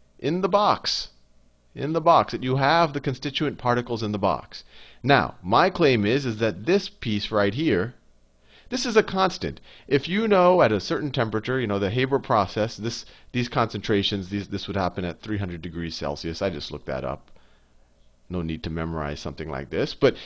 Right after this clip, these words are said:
equilibrium constants hold at a certain temperature. So I'm claiming that if I give you a temperature, say three hundred degrees Celsius, and if I tell you that I have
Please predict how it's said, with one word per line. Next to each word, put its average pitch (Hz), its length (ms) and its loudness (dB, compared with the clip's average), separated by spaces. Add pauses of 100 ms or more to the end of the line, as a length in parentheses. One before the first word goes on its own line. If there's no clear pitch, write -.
equilibrium 180 600 2
constants 135 400 0
hold 127 260 2
at 113 80 2
a 107 80 -2
certain 101 280 -6
temperature. 78 480 -8
So 117 180 -2
I'm 170 180 4
claiming 127 480 0 (260)
that 104 120 -2
if - 160 -4
I 120 180 4
give 185 380 -4
you 202 140 0
a 180 40 4
temperature, 165 560 -2
say 95 320 0
three 120 280 -4
hundred 127 360 -2
degrees 113 440 -4
Celsius, 95 640 -2 (320)
and 98 120 -2
if 101 100 -2
I 131 140 8
tell 165 260 4
you 131 180 0
that 107 140 2
I 123 180 6
have 123 420 2